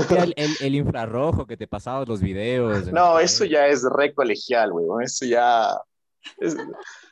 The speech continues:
Speaker 2: El infrarrojo es el control de la tele, bro. Eso ya se superó. O sea, lo, lo, lo nuevo era que, por ejemplo, el BlackBerry tenías un B B pin,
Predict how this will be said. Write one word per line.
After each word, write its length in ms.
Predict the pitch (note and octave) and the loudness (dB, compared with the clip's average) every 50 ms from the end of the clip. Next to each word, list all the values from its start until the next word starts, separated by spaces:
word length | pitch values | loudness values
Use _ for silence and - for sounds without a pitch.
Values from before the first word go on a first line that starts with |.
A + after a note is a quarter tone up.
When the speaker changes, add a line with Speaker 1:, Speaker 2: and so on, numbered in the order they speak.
| _ _ _ | _ _ _
Speaker 2:
El 140 | - F3+ F#3+ | 0 0 0
infrarrojo 540 | F#3+ F3+ G3 G3+ G3 G3 G#3 A3 A3 - A#3 | 0 2 2 2 4 4 2 2 2 0 0
es 80 | F3 | 0
el 120 | F#3 E3 - | 0 0 0
control 520 | - D3 C3 B2 - D3 D#3+ E3 D#3+ D3+ | -2 -4 -4 -2 0 2 4 4 4 2
de 80 | D3 C#3 | 2 2
la 160 | B2+ A#2 - | 0 0 0
tele, 320 | - C3+ C#3 B2 G2+ F#2 | 0 -2 0 0 0 -2
bro. 180 | F2 E2+ F2+ G2+ | -4 -6 -6 -6
Eso 220 | A#2+ C#3 - C#3+ B2+ | -6 -8 -10 -8 -6
ya 380 | B2+ B2+ B2+ C3 A#2+ G2 F#2+ G2 | -4 -2 0 0 0 -2 -4 -6
se 160 | G2+ - - - | -10 -14 -20 -20
superó. 520 | - - _ - G#2+ G#2 G#2 G#2 - - | -20 -20 _ -12 -8 -6 -4 -4 -6 -8
O 60 | - - | -8 -4
sea, 140 | - B2 | -4 -2
lo, 160 | B2+ C3 C#3+ C#3 | 0 2 0 0
lo, 160 | C#3+ D3 D#3 | 0 -2 -2
lo 180 | C#3+ D3 D#3+ E3 | -2 -2 -2 -2
nuevo 680 | D#3+ E3+ F#3 G#3 A3+ A#3 G#3 E3+ E3 F3 F#3+ F3+ - - | -2 -2 -2 -2 0 0 0 -2 -2 -2 -4 -6 -10 -10
era 460 | C3+ C#3 C#3+ D#3+ D#3+ D3+ C#3+ B2 A2 - | -6 -2 0 0 2 2 0 0 -2 -6
que, 100 | B2 - | -12 -20
por 180 | _ - - | _ -18 -18
ejemplo, 400 | A2+ - C3 B2+ C#3 C3+ A#2+ G#2 | -18 -20 -18 _ -12 -10 -10 -8
el 100 | A2 A2 | -10 -12
BlackBerry 640 | G2+ _ - A#2+ A#2+ A2 - B2 B2 C#3 - D3 - | -12 _ -6 -6 -6 -4 0 0 0 2 0 -2 -4
tenías 300 | - A2+ A#2+ A#2+ A#2 A2+ | -8 -10 -10 -8 -8 -8
un 120 | A2 A2 | -6 -4
B 100 | G#2+ A#2 | -2 -2
B 120 | A#2 A2+ - - - | 0 -2 -2 -4 -10
pin, 240 | A#2 G#2+ F#2 F2 | -20 -20 -20 -20